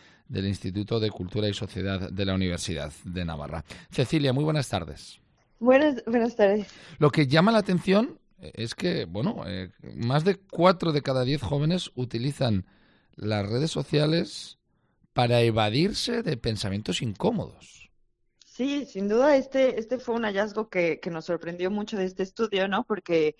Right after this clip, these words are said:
Speaker 2: claro, como han mencionado otros expertos, que nos hemos fijado mucho en el tiempo que pasan los móvil-, en los móviles y nos preocupamos porque no
Speaker 1: Ujú.
Speaker 2: estén mucho tiempo frente a pantallas,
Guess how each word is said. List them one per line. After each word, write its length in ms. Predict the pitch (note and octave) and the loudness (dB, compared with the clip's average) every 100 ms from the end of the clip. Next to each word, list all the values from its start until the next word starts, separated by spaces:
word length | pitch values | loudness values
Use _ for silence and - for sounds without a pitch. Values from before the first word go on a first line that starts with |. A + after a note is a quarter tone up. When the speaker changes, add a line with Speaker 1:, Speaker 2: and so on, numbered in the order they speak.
| _ _ - | _ _ 4
Speaker 2:
claro, 240 | G#3 F#3+ | 6 6
como 240 | - F3 | 4 2
han 140 | F3 G3+ | 2 2
mencionado 480 | G3+ G3 G#3 G3 E3+ | -2 -2 2 4 4
otros 300 | F3+ F#3+ F3+ | 0 -6 -6
expertos, 580 | - F3+ F3 A#3+ A#3 | -6 -6 -2 -4 -4
que 320 | - E3+ D#3 C#3+ | -4 -2 -2 -2
nos 180 | E3+ | -6
hemos 240 | F#3 F#3+ A3 | -6 -6 -8
fijado 320 | A3 G#3 A3 | -4 -2 -2
mucho 240 | G#3 G#3 A#3 | -4 0 0
en 120 | G3 | 0
el 120 | E3 | -4
tiempo 320 | F3+ F#3 G3 | -2 0 2
que 120 | F3+ | 2
pasan 320 | E3 E3 E3+ D#3+ | 4 2 2 -2
los 120 | D#3+ | 0
móvil-, 420 | G3+ A#3 G#3+ F#3+ | 2 2 0 -4
en 180 | F#3 F3 | -4 -2
los 160 | E3 F#3+ | -2 0
móviles 420 | A3+ G#3+ G3 - | 0 2 -2 -4
y 60 | |
nos 160 | - E3 | -14 -12
preocupamos 640 | - D#3 D#3 F#3 F#3+ F#3 | -4 -4 4 4 4 2
porque 240 | - - E3 | -6 -12 -8
no 60 | |
Speaker 1:
Ujú. 60 | E3 | -6
Speaker 2:
estén 180 | G3 F3+ | -6 -8
mucho 260 | E3+ - | -10 -8
tiempo 300 | D#3 D#3 D#3+ | -6 -6 -4
frente 280 | D#3 D#3 D3+ | -6 -6 -2
a 60 | C#3 | 0
pantallas, 640 | C#3+ D#3 G#3 G#3+ G3+ G3+ | 0 2 2 4 2 2